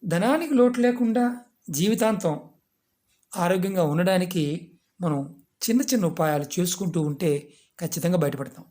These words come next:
ఈ ఉపాయానికి కావాల్సింది ఒక యాలిక, ఒక ఐదు రూపాయల కాయిన్.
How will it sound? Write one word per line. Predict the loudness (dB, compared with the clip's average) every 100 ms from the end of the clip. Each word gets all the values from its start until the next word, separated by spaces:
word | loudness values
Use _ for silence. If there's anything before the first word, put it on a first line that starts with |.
| _ _ _ _ _ _ _ _ _ _ _
ఈ | 2
ఉపాయానికి | 2 4 2 2
కావాల్సింది | 0 2 2 0 -2 -4 -6 -16 _ -18 _ _ _ _ -16
ఒక | -6 -6 -6 -16 _ -20 -20 -20 _ _ _ _ _ -10
యాలిక, | -6 -4 -2 -4 -6 -12 _ _ _ _ _ _ _ -20
ఒక | -6 0
ఐదు | 0
రూపాయల | -2 -2 -2
కాయిన్. | -2 -8 -10